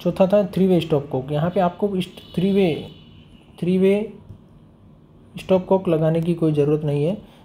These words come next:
इसलिए जो medicine है heparin जो है वो हम, ये heparin प्रीफिल्ड container में भी आता है और प्रीफिल्ड container में अगर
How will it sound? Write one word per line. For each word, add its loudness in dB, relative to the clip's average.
इसलिए -4
जो 2
medicine 0
है 0
heparin 0
जो 0
है -4
वो -2
हम, -4
ये 2
heparin 0
प्रीफिल्ड 2
container 0
में 0
भी 0
आता -2
है -4
और -4
प्रीफिल्ड -2
container 0
में 0
अगर -2